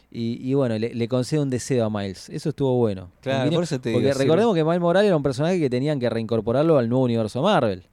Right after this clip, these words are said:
Speaker 2: Claro.
Speaker 1: Eh, y había que reincorporarlo con onda y ahí le dan un guiño que no lo vamos a, o sí, qué sé yo, la verdad que a esta altura lo podemos decir, ¿o no?
Speaker 2: Por favor.
Speaker 1: Y bueno, lo decimos. Le devuelve a la madre. Cuando
Speaker 2: Claro.
Speaker 1: se re-, se restituye el uni-, el nuevo universo Marvel,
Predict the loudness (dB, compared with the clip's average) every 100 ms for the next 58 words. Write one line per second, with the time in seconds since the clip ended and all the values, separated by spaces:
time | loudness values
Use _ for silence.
0 | _ -4 -2 -2 -4 -8 -6 -4 -4 -6
1 | -2 2 2 2 0 0 0 2 4 4
2 | 4 2 2 2 2 2 2 2 0 -2
3 | -2 -2 -2 -4 -4 -2 -4 -6 -10 -14
4 | -14 -18 _ _ _ -10 -8 -4 -2 -2
5 | -4 -10 -10 -10 -10 -6 -2 0 0 -2
6 | 0 2 2 0 -2 -2 0 0 0 -2
7 | -6 -4 -2 -2 -4 -4 -6 -8 -10 -18
8 | -16 0 4 6 6 6 6 6 4 2
9 | 0 -4 -10 -18 _ _ 0 2 4 2
10 | 4 2 0 -4 -20 _ -2 0 0 -2
11 | -2 -2 0 -2 -2 -2 0 0 0 0
12 | 0 0 2 2 2 0